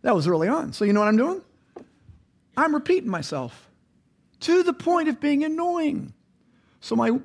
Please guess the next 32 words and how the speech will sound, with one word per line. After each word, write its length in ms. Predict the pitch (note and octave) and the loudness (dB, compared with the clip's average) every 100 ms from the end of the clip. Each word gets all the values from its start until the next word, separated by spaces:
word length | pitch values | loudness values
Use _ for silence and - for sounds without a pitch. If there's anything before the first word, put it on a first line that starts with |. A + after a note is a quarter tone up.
| - | -4
wonderful 480 | A#3 F4+ G4 C4+ E4+ | -2 0 0 -2 -2
granddaughter, 720 | A3+ F#3+ D#3+ C#3+ C#3+ F3 E4+ _ | 0 0 2 0 0 -2 -6 _
the 120 | F#3 | -4
fifteen 320 | G3 D#3+ D#3 | -4 -4 -4
year, 140 | - - | -6 -6
oh, 140 | D3+ D#3 | -4 -4
I 80 | |
gave 320 | D3+ - D3 C3+ | -6 -6 -6 -6
it 40 | |
away 280 | C3+ F#3 F3 | -6 -4 -6
somebody, 360 | - B2+ A#2+ | -6 -6 -6
didn't 160 | C3 C#3 | -6 -6
I? 120 | C3 F#3+ | -8 -6
Oh, 200 | F#3+ F3+ _ _ _ - - | -8 -8 _ _ _ -20 -16
she's 160 | - F#3+ | -4 -2
on 80 | E3+ | 0
the 80 | |
youth 160 | C#3 C3+ | -2 -4
trip, 220 | - C3 | -6 -8
so 100 | - | -8
she 140 | B2+ D3 | -12 -8
can't 180 | C#3+ | -8
hear 140 | C3 B2+ | -6 -6
me. 140 | B2+ - _ _ - _ _ _ _ _ _ _ - - - - - | -6 -12 _ _ -20 _ _ _ _ _ _ _ -20 -20 -20 -20 -12
She 500 | - - G#4 G#4+ C#4 - _ - | -4 4 4 4 0 -10 _ 0
go, 160 | A3 - - - | 0 0 -10 -20
she's 180 | - B3 | 0 0
like, 140 | C4 G3 | 2 2
"Yeah, 180 | B3+ | 4
I 140 | D#4 E4+ | 4 4
know, 360 | D#4+ F#4+ G4+ | 4 6 4
Grandpa." 680 | E4+ D4+ D4+ C#4+ D4+ D#4 D#4+ | 2 2 2 2 0 2 -2